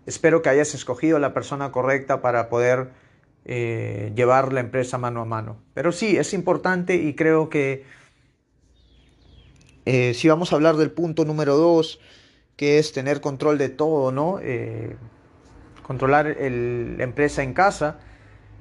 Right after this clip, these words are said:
Si es que tienes a alguien que te ayude, ¿no? Un partner,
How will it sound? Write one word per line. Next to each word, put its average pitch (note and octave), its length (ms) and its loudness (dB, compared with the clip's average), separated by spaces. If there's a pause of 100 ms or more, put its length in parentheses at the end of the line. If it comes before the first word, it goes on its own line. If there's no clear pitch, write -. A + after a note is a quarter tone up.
Si - 120 -4
es C#3+ 120 0
que C#3+ 100 0
tienes E3 320 0
a C#3+ 120 6
alguien D3+ 280 0
que C#3+ 100 -4
te C3+ 120 -4
ayude, C3+ 500 2
¿no? C#3+ 200 -6
Un C#3+ 140 -8
partner, C#3+ 460 0